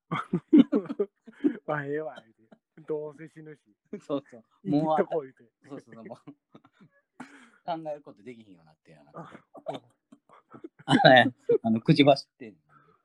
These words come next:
Speaker 2: お前、お前、ひどいな。<laughs> お前、ローズだけじゃないんだよ。
Speaker 1: いや、いや、よう考えたらあいつもな、なんかもう、
Speaker 2: うん。
Speaker 1: だってそんな、なんか、あのー、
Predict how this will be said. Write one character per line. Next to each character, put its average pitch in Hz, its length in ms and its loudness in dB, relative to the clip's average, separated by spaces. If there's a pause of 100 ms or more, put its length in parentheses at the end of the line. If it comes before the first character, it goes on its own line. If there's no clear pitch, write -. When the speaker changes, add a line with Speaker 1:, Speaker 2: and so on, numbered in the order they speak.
(560)
Speaker 2:
お 160 260 -2
前、 170 140 -2 (180)
お 151 240 -20
前、 190 140 -16 (580)
ひ 202 180 -6
ど 320 220 -2
い 170 120 -6
な。 131 220 -20 (1300)
<laughs> - 180 -14 (540)
お 165 80 -18
前、 175 160 -14
ロ 214 100 -4 (160)
ー 269 60 -20
ズ 170 80 -20
だ 190 140 -16
け 262 100 -20
じ 190 100 -20
ゃ 170 40 -20
な 156 160 -14
い 269 40 -12
ん 294 200 -20
だ - 100 -16
よ。 - 60 -20 (880)
Speaker 1:
い - 140 -8
や、 - 80 -6 (1120)
い 117 40 -10
や、 131 140 -6 (200)
よ 175 260 8
う 214 80 -4
考 277 100 -4 (220)
え 185 60 -6
た 110 140 -20
ら 95 120 -20
あ 104 60 -20
い 113 100 -20
つ 240 120 -16
も 139 140 -18
な、 92 240 -20
な 98 100 -20
ん 101 80 -20
か 90 140 -20
も 90 160 -20
う、 85 40 -20
Speaker 2:
う - 20 -20
ん。 - 20 -20
Speaker 1:
だ 98 100 -12
っ - 60 -14
て 90 180 -20
そ - 160 -20
ん 104 300 -20
な、 98 80 -20
な 101 60 -20
ん 95 80 -20
か、 90 120 -20 (340)
あ 90 140 -20
の 82 680 -20
ー、 - 40 -20